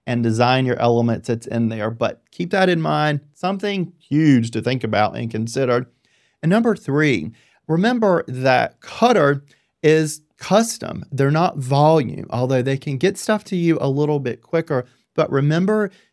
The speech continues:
those knives that we saw, I think I called them dies that they spin around that they make.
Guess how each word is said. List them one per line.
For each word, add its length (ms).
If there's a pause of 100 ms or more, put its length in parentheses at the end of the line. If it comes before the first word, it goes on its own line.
those 540
knives 600
that 180
we 160
saw, 440
I 140
think 220
I 80
called 280
them 180
dies 420
that 140
they 80
spin 400
around 380
that 180
they 120
make. 380